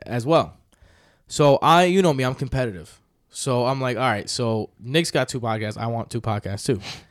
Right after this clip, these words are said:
So, uh, what else do, what other podcasts do, can I think about?" And I'm like, "I really love fantasy football, and I love listening to fantasy football podcasts. Why don't I start one?"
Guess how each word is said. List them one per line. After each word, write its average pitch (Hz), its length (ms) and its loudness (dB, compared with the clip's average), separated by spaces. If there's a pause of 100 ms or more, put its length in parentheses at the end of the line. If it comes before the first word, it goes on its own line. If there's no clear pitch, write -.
(280)
So, 131 560 0
uh, 117 420 -4 (240)
what 135 340 0
else 131 420 0
do, 117 720 -6 (420)
what 139 240 -2
other 131 220 -4
podcasts 120 680 -6 (140)
do, 113 160 -8
can - 220 -10
I 107 100 -6
think 196 240 -4
about?" 95 260 -10 (500)
And - 100 -10
I'm 127 80 -4
like, 120 240 -2
"I 147 120 0
really 143 480 -2
love 113 300 -2
fantasy 104 440 -8
football, - 540 -6 (140)
and 110 100 -10
I 107 60 -4
love 131 300 0
listening 120 260 -4
to 143 60 -8
fantasy 120 280 -8
football 123 320 -10
podcasts. 120 540 -4
Why 104 200 -6
don't 117 120 -8
I 123 60 -10
start 202 300 4
one?" 95 180 -10